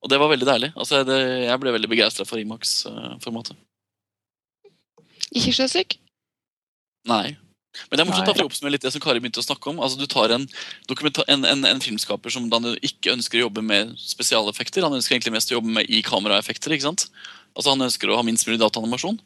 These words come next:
Speaker 1: Går i møte med en fotograf som er vant på å være dokumentarfotograf, og som ønsker realistisk lyssetting, ikke sant? Og så tar de det også inn i klipperommet.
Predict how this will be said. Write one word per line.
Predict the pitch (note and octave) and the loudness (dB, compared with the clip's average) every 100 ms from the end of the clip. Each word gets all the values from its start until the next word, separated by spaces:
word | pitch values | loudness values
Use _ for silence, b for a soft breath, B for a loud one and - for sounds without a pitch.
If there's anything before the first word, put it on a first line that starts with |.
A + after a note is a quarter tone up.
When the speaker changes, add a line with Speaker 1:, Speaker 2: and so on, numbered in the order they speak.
| B B B - | B B B 2
Speaker 1:
Går | C#3 | 2
i | D3+ | 4
møte | C3+ - | 2 2
med | A#2 | -2
en | A2+ | -2
fotograf | B2 A#2 A2+ | 0 2 2
som | B2+ | 0
er | |
vant | A2 | -2
på | A#2+ | 0
å | A#2 | -2
være | A2 | -2
dokumentarfotograf, | A2+ A2 - G#2 A2 - A#2+ D#3 - | -4 -4 0 -2 -2 -4 0 0 0
og | - | -2
som | C3+ | 0
ønsker | A#2+ A2 | 0 2
realistisk | A#2 A2+ - A#2+ B2 | 4 4 4 2 2
lyssetting, | A#2+ A2+ E3 F#3+ | 2 2 0 2
ikke | D3+ | 2
sant? | F#3 - - B B B | 2 0 -4 B B B
Og | D#3+ | 0
så | - | 4
tar | A#2 | 6
de | B2 | 6
det | |
også | A#2+ A#2 | 4 2
inn | |
i | A2+ | 2
klipperommet. | - G#2 F2+ A2 | 0 0 0 -2